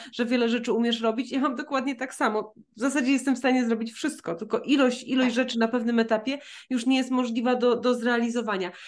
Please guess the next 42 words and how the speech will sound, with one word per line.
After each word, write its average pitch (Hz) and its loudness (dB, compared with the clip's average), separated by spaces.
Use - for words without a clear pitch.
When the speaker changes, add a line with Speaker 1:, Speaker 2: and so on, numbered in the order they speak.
Speaker 1:
Natomiast 269 2
coś, 381 0
na 359 4
co 294 -4
chcę 330 0
zwrócić 269 -2
uwagę, 247 4
zanim 302 4
przejdziemy 285 0
do 254 0
tych 233 -8
tematów 262 -4
rozwojowych, 220 0
i 220 -6
bo, 202 2
bo 214 2
mówisz, 254 2
jak 240 -2
to 233 -4
się 233 -4
zaczęło, 208 0
e, 233 2
i 233 -4
chcę 359 2
zwrócić 294 -2
uwagę 269 2
tym 262 0
osobom, 262 -2
które 247 -2
słuchają, 247 0
bo 240 -2
czasami 320 4
jest 240 -6
tak, 202 2
e, 220 2
że, 233 2
że 247 2
rzeczywiście 247 0
to 247 -2
ciało 233 4
daje 214 2
nam 185 -2